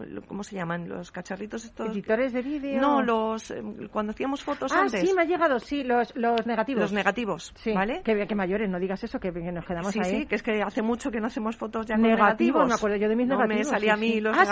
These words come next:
Speaker 1: negativos.
Speaker 2: es verdad, me ha llegado para revelar el,
Speaker 1: Para
Speaker 2: las,
Speaker 1: revelar.
Speaker 2: los negativos se, se salen digital, o sea, sí,
Speaker 1: Exacto.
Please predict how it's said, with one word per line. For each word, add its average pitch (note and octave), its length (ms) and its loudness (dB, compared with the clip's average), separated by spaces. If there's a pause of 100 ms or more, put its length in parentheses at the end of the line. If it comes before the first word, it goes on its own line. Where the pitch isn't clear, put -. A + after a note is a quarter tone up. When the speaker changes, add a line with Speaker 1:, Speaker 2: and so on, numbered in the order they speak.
Speaker 1:
negativos. D4+ 100 4
Speaker 2:
es A#3+ 100 2
verdad, C#4+ 200 4
me C#4+ 80 2
ha C4+ 40 4
llegado C#4 320 2
para B3 200 2
revelar A3+ 520 2
el, A3+ 240 0
Speaker 1:
Para G3+ 140 2
Speaker 2:
las, G3 80 4
Speaker 1:
revelar. G3 300 4
Speaker 2:
los A3 60 2
negativos A#3+ 440 2
se, A3+ 300 0
se G#3 160 -2
salen B3 300 -2
digital, A3+ 420 -2
o F3+ 40 -4
sea, F3+ 360 -4
sí, A#3 160 -6
Speaker 1:
Exacto. G#3 320 0